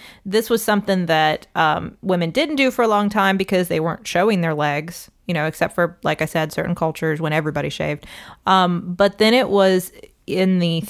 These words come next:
uh, nineteen twenties, the flappers started wearing, like, shorter dresses. But, uh,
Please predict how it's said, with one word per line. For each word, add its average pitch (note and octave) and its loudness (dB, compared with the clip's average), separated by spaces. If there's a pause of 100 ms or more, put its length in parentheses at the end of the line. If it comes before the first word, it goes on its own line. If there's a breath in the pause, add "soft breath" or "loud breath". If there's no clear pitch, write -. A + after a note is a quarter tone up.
(140)
uh, D#3 2
nineteen F3+ 0
twenties, F3 0
the E3+ -2
flappers F3 0
started D#3+ -2
wearing, D#3+ -2
like, - -8
shorter E3+ 0
dresses. G#3 -2 (580 loud breath)
But, F#3+ 2 (300)
uh, A2+ -2